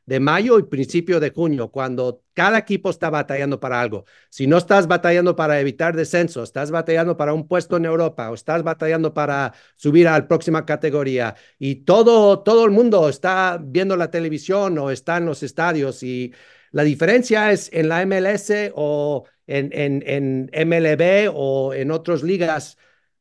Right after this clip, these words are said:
pues llegas al punto que ya se han definido los que van a ir a la postemporada y los más no están jugando para nada.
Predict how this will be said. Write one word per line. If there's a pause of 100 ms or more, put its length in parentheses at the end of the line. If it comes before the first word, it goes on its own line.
(140)
pues
llegas
al
punto
que
ya
se
han
definido
los
que
van
a
ir
a
la
postemporada
y
los
más
no
están
jugando
para
nada.